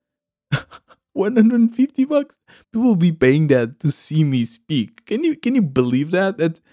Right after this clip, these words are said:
well, I, I just by telling you this, I'm, I'm getting nervous. But yeah, super exciting. My only experience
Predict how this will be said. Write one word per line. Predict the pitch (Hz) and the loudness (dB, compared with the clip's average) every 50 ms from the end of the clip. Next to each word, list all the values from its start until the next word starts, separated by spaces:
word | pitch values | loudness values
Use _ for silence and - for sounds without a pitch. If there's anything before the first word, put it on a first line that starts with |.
| _ _ _ _ _ _ _ _ _ _ | _ _ _ _ _ _ _ _ _ _
well, | 139 135 127 104 - - _ _ _ _ | 0 2 2 2 -2 -8 _ _ _ _
I, | - 127 - - 117 | -12 -12 -8 -4 -4
I | 131 | 0
just | 131 147 151 147 | 0 0 0 2
by | - 139 127 | 2 0 2
telling | 123 127 127 127 127 123 | 2 0 0 0 -2 -2
you | 120 | -2
this, | 113 117 113 123 | -4 -4 -4 -4
I'm, | 113 107 110 107 95 104 | -4 -6 -6 -8 -8 -8
I'm | 110 110 113 | -6 -6 -4
getting | 113 107 104 107 107 104 | -4 -4 -4 -4 -4 -4
nervous. | 101 101 98 95 95 - - - | -6 -6 -8 -8 -10 -14 -16 -12
But | 131 123 113 113 107 110 _ _ _ _ _ _ _ _ _ _ _ | -6 -4 -4 -4 -4 -8 _ _ _ _ _ _ _ _ _ _ _
yeah, | - 143 135 - | 0 0 0 0
super | - - 185 175 185 175 | -2 -4 -2 0 0 0
exciting. | 165 - - 160 156 151 156 151 143 | 0 2 4 4 4 4 4 2 2
My | 147 147 | 2 4
only | 151 180 190 196 180 | 4 4 4 4 2
experience | 175 170 - - _ 156 151 151 151 147 143 - - - | 2 2 -4 0 _ 4 4 4 2 -4 -6 -8 -14 -16